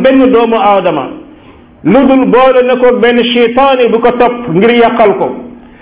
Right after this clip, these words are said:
waaye boole na ko malaaka bu koy xiirtal ci lu baax. Loolee comme na nga xamee ne nii noonu la ko sunu Yonent sallallahu alayhi wa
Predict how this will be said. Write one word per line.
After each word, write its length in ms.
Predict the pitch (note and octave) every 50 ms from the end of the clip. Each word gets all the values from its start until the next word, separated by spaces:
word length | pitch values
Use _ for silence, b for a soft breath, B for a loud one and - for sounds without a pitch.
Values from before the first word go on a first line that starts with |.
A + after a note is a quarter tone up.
| B B B
waaye 300 | - F3+ G#3 B3 A#3 A#3
boole 320 | G3 G#3 A#3+ B3+ B3 B3 B3
na 120 | B3 B3
ko 200 | B3 A#3+ A#3+ A#3 A#3
malaaka 600 | A3+ A3+ A#3+ C4 C#4 C#4+ - C#4+ C#4 - A#3+ -
bu 120 | - A3+
koy 160 | - A3+ A3+ A3+ A#3 -
xiirtal 580 | C#4 D4+ D4+ D4 D4 - C#4 C4+ C4 C4 C4 C4+
ci 80 | B3+ B3
lu 120 | A3+ G#3+
baax. 420 | G3+ G#3+ G#3+ G#3 G3+ F3+ D#3+ D3 D3 C#3 - - - - - - - - - - - b b b b b b b
Loolee 560 | - C3+ - A#3 A#3+ A#3+ A#3+ A#3 A#3 A3+ A#3 A3+ A#3+
comme 180 | B3+ B3+ A#3+
na 80 | A#3+ A#3
nga 160 | A#3 A#3 A3+ A#3 A#3
xamee 200 | A#3 A#3 A3+ A3
ne 100 | A3 A3
nii 200 | A3+ A#3+ B3 B3 A#3
noonu 240 | A3 A#3 A#3+ A#3 A#3
la 100 | A#3+ A#3
ko 120 | A#3 A#3 A3 -
sunu 160 | A#3 A3 G#3+
Yonent 320 | G3+ G#3+ A3+ B3 B3+ B3 A#3+ A3 -
sallallahu 460 | A#3+ A#3 A3+ G#3+ G#3 A3 A#3+ A#3+ A3+ A3
alayhi 280 | A3 A3 A3 G3+ G#3+
wa 120 | G#3 G#3+